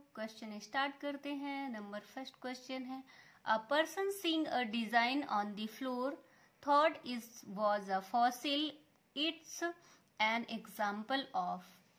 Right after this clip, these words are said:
तो एक person है, उसको एक floor पे design दिख रही है, तो वो fossil कर रहा है कि मतलब क्या हो सकता है। तो इसका example क्या है? Illusion है या डेलि-, अ, delusion या hallucination या idea of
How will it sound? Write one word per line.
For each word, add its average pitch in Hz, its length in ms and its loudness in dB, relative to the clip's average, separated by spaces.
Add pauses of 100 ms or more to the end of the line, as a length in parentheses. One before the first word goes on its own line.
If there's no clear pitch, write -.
तो 220 220 -8
एक 277 340 -4
person 240 440 4
है, 285 260 2
उसको 240 400 -8
एक 233 300 -6
floor 233 380 -6
पे 277 220 -2
design 208 500 -2
दिख 185 260 -8
रही 180 300 -8
है, - 120 -12 (640)
तो 214 120 -6
वो 233 420 -2
fossil 262 680 2
कर 247 200 0
रहा 233 260 6
है 269 300 0
कि 254 520 -6
मतलब 247 340 -4 (160)
क्या 240 160 4
हो 269 200 -2
सकता 262 360 -8
है। 262 400 -4 (380)
तो 208 140 -4
इसका 226 340 -2
example 240 560 0
क्या 254 160 0
है? - 180 -2
Illusion 214 520 -2
है 262 360 0
या 214 160 -2
डेलि-, 214 440 -6
अ, 208 180 -2
delusion 262 680 -2
या 233 260 2
hallucination 247 760 -4
या 254 220 -4
idea 208 540 0
of - 20 -10